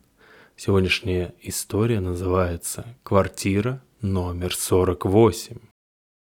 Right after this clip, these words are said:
Я живу в просторной московской пятиэтажке, в квартире под номером сорок семь. Соседствует со мной, естественно, квартира,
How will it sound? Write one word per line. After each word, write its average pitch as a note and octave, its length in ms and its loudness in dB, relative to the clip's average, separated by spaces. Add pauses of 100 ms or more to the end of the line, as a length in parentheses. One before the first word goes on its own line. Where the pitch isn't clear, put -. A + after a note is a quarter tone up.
(120)
Я B2 160 4
живу F#2+ 220 2
в - 80 -12
просторной G2+ 760 2
московской F#2 600 -4
пятиэтажке, - 920 -2 (200)
в - 60 -20
квартире A2+ 460 0
под F#2+ 200 2
номером F#2 360 0
сорок F#2+ 360 0
семь. F#2+ 400 -2 (680)
Соседствует D3+ 760 0
со G2 180 0
мной, G2 260 4
естественно, F#2 760 -4
квартира, G2+ 760 0